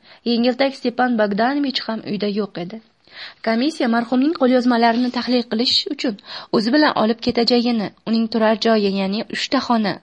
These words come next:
zargar bevasiga qarashli sobiqxona, mehmonxona va yemakxona, uy boshqarmasi ixtiyoriga o'tishini, marhumning buyumlari esa to vorislar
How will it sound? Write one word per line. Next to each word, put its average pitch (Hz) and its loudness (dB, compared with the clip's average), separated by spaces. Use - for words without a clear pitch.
zargar 220 4
bevasiga 220 2
qarashli 208 -2
sobiqxona, 196 -4
mehmonxona 226 0
va 214 0
yemakxona, 226 -2
uy 269 6
boshqarmasi 226 2
ixtiyoriga 208 2
o'tishini, 226 2
marhumning 247 4
buyumlari 254 6
esa 285 2
to 240 4
vorislar 226 2